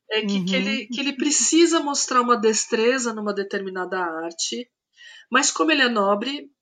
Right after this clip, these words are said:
Speaker 1: ele tem que mostrar que aquilo é muito natural pra ele, que ele não precisa ficar
Speaker 2: Aham.
Speaker 1: estudando horas a fio <laughs> pra
Speaker 2: Aham.
Speaker 1: fazer aquilo. Então, são nobres autodidatas que entendiam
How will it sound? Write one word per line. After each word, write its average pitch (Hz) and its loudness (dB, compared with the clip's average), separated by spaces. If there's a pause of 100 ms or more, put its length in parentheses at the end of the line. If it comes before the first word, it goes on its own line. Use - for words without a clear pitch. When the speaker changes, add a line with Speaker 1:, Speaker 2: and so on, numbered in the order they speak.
(240)
Speaker 1:
ele 240 0
tem 285 -6
que 285 -12
mostrar 240 2
que 254 -6
aquilo 254 -4
é 247 -2
muito 294 -6
natural 269 0
pra 240 -2
ele, 220 -4
que - -2
ele 214 -2
não 254 -6
precisa 262 -2
ficar - 2
Speaker 2:
Aham. - 6
Speaker 1:
estudando 214 0
horas 208 4
a 220 0
fio 214 -2
<laughs> - -6
pra 233 2
Speaker 2:
Aham. - 0
Speaker 1:
fazer 294 2
aquilo. 262 0 (380)
Então, 254 2
são 370 2
nobres 311 4
autodidatas 220 0
que 262 -6
entendiam 262 -2